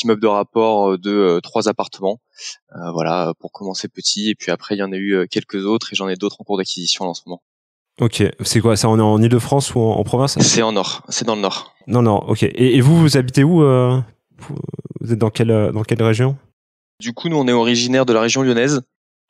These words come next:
Speaker 2: Ok.
Speaker 1: Sachant qu'après, on s'est pas mal séparés. Moi, maintenant, je travaille, euh, justement sur Paris. Donc, euh, je me suis un petit peu éloigné. Et Mathieu est parti plutôt du côté, euh, de la Haute-Savoie.
Speaker 2: Ok. Ah ouais, d'accord. Donc, vous êtes, euh
Speaker 1: Donc, enfin, je, c'est pour ça, en fait, on,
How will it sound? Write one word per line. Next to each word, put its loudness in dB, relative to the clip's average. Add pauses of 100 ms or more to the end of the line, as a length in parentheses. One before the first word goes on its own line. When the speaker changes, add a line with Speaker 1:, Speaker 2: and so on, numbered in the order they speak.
(140)
Speaker 2:
Ok. 0 (280)
Speaker 1:
Sachant -2
qu'après, -2
on 0
s'est -6
pas -2
mal 0
séparés. 0 (280)
Moi, 0
maintenant, 0
je -2
travaille, 0
euh, 4
justement -4
sur -6
Paris. -4 (500)
Donc, -12
euh, -2
je -12
me -12
suis -6
un -6
petit -8
peu -4
éloigné. 0 (320)
Et -8
Mathieu -2
est 2
parti -4
plutôt -8
du -10
côté, 0
euh, 2
de 0
la 2
Haute-Savoie. -4 (840)
Speaker 2:
Ok. 0 (140)
Ah 2
ouais, 2
d'accord. -2
Donc, -6
vous 0
êtes, -2
euh 0
Speaker 1:
Donc, -4
enfin, -2
je, -6
c'est -2
pour 0
ça, 0
en 0
fait, -2
on, -6